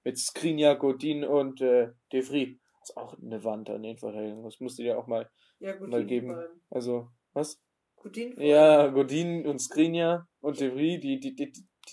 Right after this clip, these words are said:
Speaker 1: die,
Speaker 2: Ich hab eh nicht
Speaker 1: sind schon
Speaker 2: verstanden, warum, warum, äh, warum Godin von Atletico zu Inter gewechselt ist.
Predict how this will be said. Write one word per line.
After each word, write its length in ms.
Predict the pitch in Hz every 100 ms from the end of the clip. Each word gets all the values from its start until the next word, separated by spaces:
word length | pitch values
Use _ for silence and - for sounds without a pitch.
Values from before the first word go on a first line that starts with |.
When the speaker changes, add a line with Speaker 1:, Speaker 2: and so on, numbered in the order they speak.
| - _ _ -
Speaker 1:
die, 40 |
Speaker 2:
Ich 60 | 143
hab 60 | 135
eh 40 |
nicht 220 | 135 294
Speaker 1:
sind 140 | - 240
schon 100 | 233
Speaker 2:
verstanden, 320 | 233 - 240
warum, 400 | 214 214 214 185 -
warum, 520 | 190 196 202 190 175
äh, 340 | - 180 170 180 _ _ _ _ _ _ _ _ _ _ _
warum 320 | 190 185 190
Godin 340 | 196 196 226
von 240 | 240 208 190
Atletico 680 | 185 185 202 214 202 -
zu 200 | 196 -
Inter 280 | 185 208 233
gewechselt 440 | 175 165 165 - -
ist. 280 | 202 -